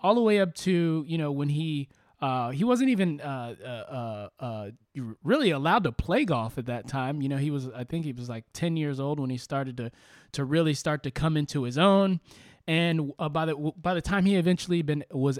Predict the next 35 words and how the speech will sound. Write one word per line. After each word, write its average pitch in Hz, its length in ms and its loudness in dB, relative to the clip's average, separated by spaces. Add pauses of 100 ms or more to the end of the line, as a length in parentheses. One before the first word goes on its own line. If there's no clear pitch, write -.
able 190 300 4
to, 139 560 0
uh, 127 220 -4
go 196 200 4
to 247 80 4
country 170 360 2
clubs, 156 480 0 (420)
they 185 240 2
would 185 340 0 (300)
deny 156 420 2
him 151 300 4
access, - 680 -6
right? 127 280 -6 (180)
And, 120 240 -6
and 139 160 -2
this 156 200 0
is 135 380 -4
from 131 280 -4
his, 120 200 -6 (280)
you 113 160 -10
know, 82 160 -14 (100)
his, 117 220 -10
his, 113 360 -10
his 139 180 -6
own 127 340 -2
words. 202 360 6
He 170 120 0
was, 151 240 -2 (280)
he - 80 -2
was 185 140 4
denied 165 600 2
access 156 640 -2
to - 180 -4
country 185 400 0
clubs, 143 520 -6